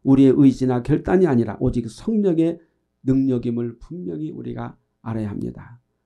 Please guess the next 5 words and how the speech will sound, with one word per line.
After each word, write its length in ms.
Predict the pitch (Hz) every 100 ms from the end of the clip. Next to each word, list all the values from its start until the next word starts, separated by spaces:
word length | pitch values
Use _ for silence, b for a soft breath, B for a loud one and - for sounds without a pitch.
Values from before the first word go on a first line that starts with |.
| _ _ _ -
우리 240 | 139 147
그리스도인들은 720 | 143 143 143 - 143 143 139
평상시에 760 | 143 156 139 143 135 143 143 139 - b b _
좀 200 | 147 139
우물쭈물하고 1040 | 143 147 147 143 139 127 131 143 143 147